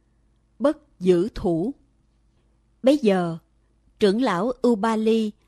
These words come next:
lại hỏi Phật. Đức Thế Tôn đã vì các tỳ kheo kết giới. Tỳ kheo nào nơi tụ lạc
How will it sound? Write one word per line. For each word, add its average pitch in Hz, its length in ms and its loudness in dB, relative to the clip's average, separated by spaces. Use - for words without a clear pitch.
lại 175 280 -2
hỏi 175 260 -6
Phật. - 320 -4
Đức 277 220 2
Thế 277 160 2
Tôn 202 440 2
đã 180 200 0
vì 180 220 2
các - 280 -6
tỳ 180 200 4
kheo 202 340 -2
kết 277 320 0
giới. 190 340 0
Tỳ 202 120 6
kheo 233 260 0
nào 185 400 -2
nơi 214 340 2
tụ 165 340 0
lạc 175 320 -4